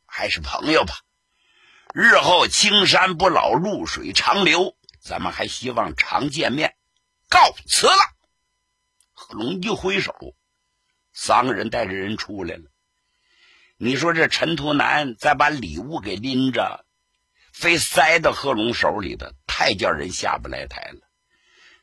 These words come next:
陈图南也挺为难，很木讷的在后头相送，直到大门外是拱手告别。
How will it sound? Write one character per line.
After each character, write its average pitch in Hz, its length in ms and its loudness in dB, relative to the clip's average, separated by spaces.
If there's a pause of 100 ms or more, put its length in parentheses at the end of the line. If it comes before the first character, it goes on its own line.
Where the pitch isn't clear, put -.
陈 160 260 -2
图 156 200 0
南 147 240 2
也 151 100 -2
挺 98 260 -8
为 139 200 -4
难， 131 280 -2 (840)
很 - 280 2
木 190 440 4
讷 139 200 4
的 107 160 -2
在 82 220 -4
后 - 240 -2
头 - 100 -8
相 120 380 -2
送， 123 260 -6 (300)
直 139 180 -8
到 127 180 4
大 120 280 0
门 87 240 -4
外 135 220 -4
是 69 100 -10 (140)
拱 175 400 -6
手 - 340 -4
告 117 240 2
别。 117 300 -6